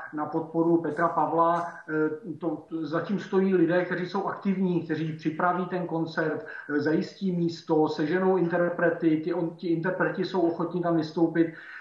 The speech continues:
To ta druhá skupina skutečně ne-, nemá tyhle ty, eh, předpoklady, ne-, není schopná u-, udělat takový podpůrný, eh, podpůrný drive pro Andreje Babiše,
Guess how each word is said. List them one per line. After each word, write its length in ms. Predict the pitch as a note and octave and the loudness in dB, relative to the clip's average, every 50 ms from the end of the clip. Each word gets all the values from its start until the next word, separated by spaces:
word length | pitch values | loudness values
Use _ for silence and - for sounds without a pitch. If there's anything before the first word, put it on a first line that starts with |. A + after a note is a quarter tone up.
| - - - | -18 -8 -2
To 100 | - E3 | 0 0
ta 120 | E3 F#3+ | 2 2
druhá 340 | F#3 F#3 F#3+ F3+ D#3+ F3+ F#3 | 2 2 2 0 0 0 -2
skupina 360 | - - F#3+ F3 F#3+ F#3+ G3+ | -2 -4 -6 -4 -2 -2 -2
skutečně 420 | - - - F3+ F#3+ F#3 - G3 F#3 | -2 -4 -2 -2 -2 -2 0 2 2
ne-, 260 | F3 E3+ F3 F3 E3 | 4 4 4 4 2
nemá 440 | D#3 E3+ F3+ E3+ D#3+ D3 C#3+ C#3+ - | 2 2 2 2 2 2 0 -2 -2
tyhle 220 | - E3 D#3 E3 E3 | 0 2 2 2 2
ty, 220 | D#3+ E3+ D#3+ D#3 - - - - _ - | 0 0 -2 -2 -4 -10 -18 -20 _ -6
eh, 120 | D3 D3+ D#3 | -2 -2 -2
předpoklady, 800 | D3+ - F3 D#3+ - - F3+ F3 - F3+ E3+ E3 D#3 D#3+ D#3 D#3 | 0 0 -2 -2 0 -2 -2 -2 0 2 2 2 2 0 0 0
ne-, 120 | D#3 E3 | 0 0
není 300 | E3 D#3 E3 F3 G3 G3+ | 0 0 0 0 0 0
schopná 540 | - - - F3 E3 E3+ D#3+ D3+ D#3+ D#3+ D#3+ | -2 -4 -6 -6 -4 -2 0 2 2 2 0
u-, 140 | - E3+ E3 | 0 -4 -4
udělat 380 | - - D3 D#3 E3 E3 E3 | -4 -2 0 0 2 2 2
takový 320 | D#3+ E3 E3 - F#3 F3+ E3 | 0 -2 -2 -2 -2 -2 0
podpůrný, 720 | D#3 D#3 D#3 D3+ - - E3+ D#3+ E3 F3 F3 E3+ D#3+ D#3 - - - - - - | 0 -2 -2 -2 -2 -2 0 0 2 2 2 2 2 0 -2 -10 -14 -10 -4 0
eh, 380 | D#3 D3+ D3 D3 C#3+ B2+ - | 2 2 4 2 2 0 -2
podpůrný 480 | C#3+ D3 - - F3+ F3 E3 F3+ F3+ D#3+ | -4 -6 -4 0 0 2 4 4 2 2
drive 380 | C#3 E3 D#3+ D#3 E3 E3 E3 - | 4 4 4 4 2 2 0 0
pro 280 | - E3 E3 D#3+ D#3 D#3 - - - | 0 2 2 2 2 0 -4 -8 -6
Andreje 360 | D#3+ E3 D#3+ D#3 D#3 E3 E3 | -4 -2 0 2 2 2 4
Babiše, 640 | E3+ D#3+ - - D#3+ D#3+ - - F3+ F3 E3+ E3+ | 2 2 0 0 -2 -2 -4 -2 0 0 0 0